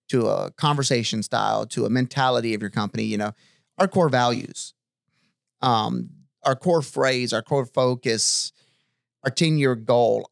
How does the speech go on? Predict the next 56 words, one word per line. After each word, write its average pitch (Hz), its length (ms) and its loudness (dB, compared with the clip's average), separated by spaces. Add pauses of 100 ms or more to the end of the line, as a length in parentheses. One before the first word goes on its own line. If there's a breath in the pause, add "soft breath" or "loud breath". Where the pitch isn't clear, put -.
all 160 240 4
of 180 80 2
this 147 160 0
plays 135 340 0
into 131 240 -2
our 110 120 0
branding 117 560 -2
and 110 500 -6 (100)
builds 135 340 0
that 110 180 -2
personality 120 640 0
of, 113 100 -2 (240)
you 123 140 -2
know, 104 160 -2
what 117 280 0
we're 165 120 -2
determined 113 460 -4
to 87 40 -10
do, 101 220 -14
how 147 240 -2
we're - 100 -6
determined 123 420 -4
to 95 80 -10
do 107 160 -6
it, 117 80 -4
how 156 160 0
we're 202 120 -2
gonna 151 160 -2
talk 98 260 -6
to - 60 -20
people, 113 220 -6
how 160 160 -2
we're 190 120 -2
gonna 139 160 0
push - 280 -6
this, 107 160 -8
how 160 120 2
we're 196 80 0
gonna 175 140 -2
bring 131 240 0
people 143 300 -6
in, 107 140 -6 (240 soft breath)
how 208 140 2
we're 240 80 2
gonna 214 160 0
keep - 300 -2
people 123 320 -2
in, 113 180 -2 (260 soft breath)
and 143 100 0
how 165 140 2
are 170 60 0
we 165 100 -4
gonna 160 160 -2
continue 170 720 -2
to 147 100 -4
grow 131 680 0